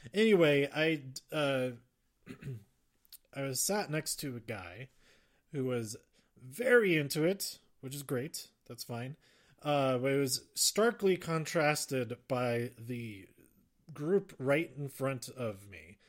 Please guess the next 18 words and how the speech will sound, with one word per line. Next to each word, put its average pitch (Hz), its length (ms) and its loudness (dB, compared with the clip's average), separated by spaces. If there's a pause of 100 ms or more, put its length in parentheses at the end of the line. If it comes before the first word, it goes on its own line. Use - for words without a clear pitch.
(600)
None 151 340 -2
of 185 100 0
them 160 160 0
laughed 127 320 -2
the 113 120 -12
entire 113 500 -8
night. 87 380 -18 (400)
From 107 160 -16
s-, - 300 -8 (100)
from 117 360 -14
start 170 460 0
to 147 80 -4
finish, - 680 -6
no 135 240 0
laughs 120 360 0
at 110 80 -6
all. 92 260 -12 (140)
So, 127 560 2